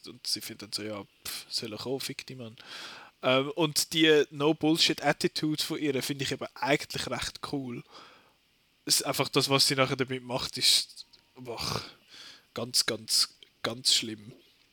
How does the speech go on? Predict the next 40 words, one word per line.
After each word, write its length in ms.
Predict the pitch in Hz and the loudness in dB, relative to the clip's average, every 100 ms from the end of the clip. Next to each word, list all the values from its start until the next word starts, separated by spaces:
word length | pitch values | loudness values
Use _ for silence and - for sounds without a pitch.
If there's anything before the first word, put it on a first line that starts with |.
| _ _ _ _ - _ - | _ _ _ _ -20 _ -12
Und 320 | 139 127 - | -12 -10 -10
ich 100 | - | -2
habe 160 | 185 185 | 2 4
so 100 | 170 | 4
ein 20 | |
bisschen 100 | 151 | 2
das 140 | 147 - | 0 2
Gefühl 220 | - 135 | 0 -2
gehabt, 340 | - 127 120 - - - - | 2 2 0 -6 -16 -18 -14
meine 260 | 151 147 143 | -4 -2 0
Allianzen 680 | 143 135 127 135 247 - 202 | 0 0 0 0 0 0 2
mit 200 | 190 - | 0 -4
diesen 180 | 165 156 | -4 -2
Figuren 720 | - 156 156 147 127 117 107 - - _ _ _ _ _ _ _ | -4 -6 -6 -4 -4 -4 -8 -10 -20 _ _ _ _ _ _ _
haben 240 | 147 135 | -2 -2
immer 200 | 135 151 | -2 0
so 100 | 156 | 4
ein 40 | 147 | 4
bisschen 200 | 135 123 | 2 -4
gewechselt. 800 | 120 113 120 - 113 101 - - - _ _ _ _ _ | 0 0 2 0 -2 -10 -14 -18 -20 _ _ _ _ _
Am 140 | 143 135 | 0 2
Anfang 280 | 156 165 143 | 4 2 2
bist 140 | 135 - | 4 4
du 40 | |
so 40 | |
voll 500 | 131 143 139 143 143 - - | 2 2 2 2 -2 -6 -2
gegen 300 | - 135 - | 2 4 4
die 140 | 143 135 | 2 4
eine 260 | 123 135 143 | 4 4 2
Figur 420 | 147 135 131 123 | 0 0 -6 -6
und 80 | 120 | -6
nachher 240 | 117 123 | -4 -2
bist 180 | 131 - | 0 2
du 40 | 139 | 2
so 40 | |
gegen 240 | - 123 139 | 0 -2 -2
die. 100 | 156 | 2
Ich 60 | - | 2
find 120 | |
so, 60 | 135 | 2